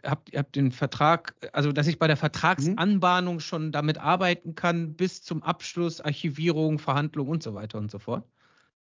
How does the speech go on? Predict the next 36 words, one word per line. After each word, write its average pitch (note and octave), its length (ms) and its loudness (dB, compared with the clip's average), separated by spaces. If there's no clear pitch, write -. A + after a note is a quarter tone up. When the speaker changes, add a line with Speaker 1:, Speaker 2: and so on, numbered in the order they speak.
Speaker 2:
Bei A#2 100 0
der, B2 180 6
bei C3+ 160 2
der C#3 120 4
Frage, D3+ 320 6
Kivanc, D#3 340 4
geht D3+ 140 4
mir D#3 100 6
schon D3 160 4
fast D3+ 200 2
das C3+ 120 -2
Herz D#3 220 2
auf, B2+ 200 2
dass C3 160 -4
ich C#3 100 -2
darüber C#3 380 2
irgendwas C3 300 4
Speaker 1:
<laughs> - 0 -
Speaker 2:
erzählen C#3 380 2
kann E3 220 4
jetzt. - 300 2
Ähm, - 420 6
es - 180 0
gibt, A3+ 240 2
äh, E3+ 220 8
auch D#3+ 180 2
da E3 200 8
natürlich E3 400 2
Unterschiede. C#3+ 440 0
Es B2 120 -4
gibt, - 260 -2
äh, - 160 -12
reine, D3 580 2
also D#3 200 0
Tools, G#3 420 0
die, E3+ 240 4